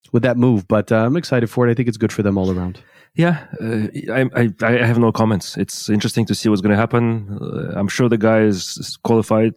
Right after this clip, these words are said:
Speaker 2: They, they wouldn't, you know, the, at the end of the day, regardless of him being whatever, uh, the son of Bernard Arnault or not, uh, the person in charge of such a huge company has to be qualified
Speaker 1: He
Speaker 2: for the
Speaker 1: did,
Speaker 2: job.
Speaker 1: did a good
Speaker 2: In a
Speaker 1: job
Speaker 2: way,
Speaker 1: at,
Speaker 2: right?
Speaker 1: at tag
Speaker 2: So,
Speaker 1: Heuer.
Speaker 2: so, so, so yeah,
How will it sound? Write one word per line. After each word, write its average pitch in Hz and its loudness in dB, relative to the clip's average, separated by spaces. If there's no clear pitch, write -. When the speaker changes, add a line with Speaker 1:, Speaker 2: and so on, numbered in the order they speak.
Speaker 2:
They, 92 -2
they 98 2
wouldn't, 110 -2
you 98 0
know, 87 0
the, - -8
at 101 -4
the 117 0
end 120 4
of 101 2
the 104 2
day, 107 2
regardless 113 2
of 101 2
him 107 0
being 101 2
whatever, 95 0
uh, - -4
the 113 0
son 110 2
of 98 -2
Bernard 101 2
Arnault 101 4
or 98 4
not, 110 0
uh, 64 -6
the 110 -2
person 113 0
in 98 0
charge 101 0
of 90 2
such - -2
a 98 0
huge - -2
company 101 0
has 104 -4
to 90 -10
be 87 -4
qualified 90 -2
Speaker 1:
He 175 2
Speaker 2:
for 165 2
the 302 6
Speaker 1:
did, - -4
Speaker 2:
job. - -10
Speaker 1:
did 123 0
a - 4
good 139 -2
Speaker 2:
In 92 4
a - 2
Speaker 1:
job - 4
Speaker 2:
way, 85 2
Speaker 1:
at, 85 0
Speaker 2:
right? 95 0
Speaker 1:
at 113 0
tag 143 0
Speaker 2:
So, 147 4
Speaker 1:
Heuer. 85 -2
Speaker 2:
so, - -4
so, 113 2
so - 0
yeah, 104 2